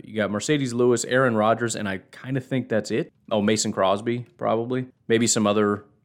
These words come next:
you know, uh, guys deeper down the depth chart, I don't know, but everybody else is sub thirty as far as I can think off the top of my head. Uh, Funchess, I think, is sub thirty. I know Devontae is. Offensive line,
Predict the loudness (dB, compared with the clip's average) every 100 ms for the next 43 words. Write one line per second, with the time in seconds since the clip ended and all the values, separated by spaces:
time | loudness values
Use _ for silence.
0 | _ _ _ _ _ -8 -6 -8 -12 _
1 | _ -20 -20 _ _ _ -20 -14 -10 -10
2 | -10 -8 -6 -8 -8 -6 -4 -4 -6 -6
3 | -8 -4 -4 -2 -2 -2 -4 -4 -10 _
4 | _ _ _ _ -2 2 4 6 6 4
5 | 2 -2 0 0 2 0 0 -2 -14 -4
6 | -2 -2 -4 -8 -12 -12 -6 -4 -4 -8
7 | -6 -6 -4 -6 -8 -10 -12 -14 _ _
8 | _ _ -12 -6 -4 -4 -6 -4 -2 0
9 | 0 -2 -4 -4 -4 -2 -2 0 0 -2
10 | -2 0 2 2 0 -2 -2 -2 -2 -2
11 | -4 -4 -8 -12 -16 _ _ _ _ -4
12 | -2 -2 -4 -4 0 2 2 2 -2